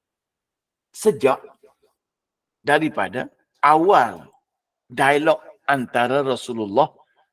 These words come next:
Sallallahu Alaihi Wasallam dengan Suhail bin Amru. Ha, semasa menitip ataupun meletakkan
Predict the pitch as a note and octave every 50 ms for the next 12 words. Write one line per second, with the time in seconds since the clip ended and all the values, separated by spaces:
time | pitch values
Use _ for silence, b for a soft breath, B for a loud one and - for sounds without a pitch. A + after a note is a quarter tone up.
0 | _ - - - - C#3+ C3 A#2+ A#2 A2 G#2+ C3 C#3+ C3+ A#2 G#2+ - B2 A#2+ A2+
1 | A2 G2+ - - A2+ B2 C#3 C#3 C3+ C3 B2 B2 B2+ C3+ C3+ - - A2 G2+ G#2+
2 | B2 C3+ D3 F3+ G#3 - _ _ _ _ _ _ _ _ _ _ _ - A#2 C3
3 | C3 - - D#3+ F3+ G3 G#3+ F#3+ B2+ - _ _ _ _ _ _ _ _ _ _
4 | _ _ _ _ _ _ _ - - D#3+ - - - - - C3+ B2 B2 A2 G#2+
5 | - D#3+ - - - - - _ _ _ _ _ _ _ _ _ _ _ _ _
6 | _ _ _ _ G#2+ A#2+ C3 C#3 C#3 C#3+ E3+ G3 - - - G#3 G3+ _ _ _
7 | _ _ _ _ _ _ _ _ _ _ _ _ _ _ - B2+ C3 - - C#3
8 | C3+ B2+ - - C3+ C3 B2+ B2 C3+ C#3+ C#3 C3+ B2+ - _ - G3+ - - C3
9 | - D3+ D3+ D3+ D3+ - -